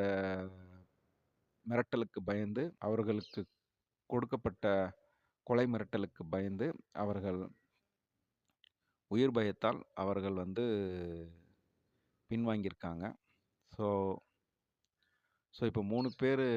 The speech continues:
இப்போ லைவ்ல இருக்காங்க. அதனால இந்த வழக்கு கண்டிப்பாக தொடரும். கண்டிப்பாக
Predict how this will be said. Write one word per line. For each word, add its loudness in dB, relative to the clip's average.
இப்போ -6
லைவ்ல 0
இருக்காங்க. -8
அதனால 0
இந்த -2
வழக்கு -2
கண்டிப்பாக 0
தொடரும். 0
கண்டிப்பாக 0